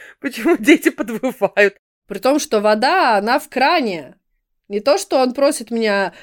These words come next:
Speaker 2: киндер-сюрприз, за которым нужно в магазин сходить. Нет, это вода из крана, два метра от него.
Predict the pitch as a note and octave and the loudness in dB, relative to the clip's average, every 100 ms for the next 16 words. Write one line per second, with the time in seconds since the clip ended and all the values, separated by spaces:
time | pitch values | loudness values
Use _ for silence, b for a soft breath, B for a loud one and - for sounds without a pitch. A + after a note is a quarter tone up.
0 | G#3 - D#4 C4+ B3+ - C4 C#4+ D#4 A#3 | -20 -2 2 2 0 -2 -2 0 0 0
1 | G#3 G#3 G#3 G#3+ G#3 G#3 G#3 F#3+ G3 G#3 | -2 -2 0 0 2 0 -2 -4 -2 0
2 | C4+ E4+ B3+ - F#3 D#3+ D3 - - - | 2 2 2 0 -2 -2 -8 -10 -18 -8
3 | A#3 F4+ F#3+ F#3 G#3 A3 D#4+ F#4 - E4 | -4 -2 0 0 2 2 2 0 0 0
4 | F4 G3+ E3 F3 A3+ D4 D4 C4 G#3 F3+ | 0 0 -4 -2 0 2 0 0 -2 -2
5 | G3 F3+ E3 D#3 | -8 -8 -8 -8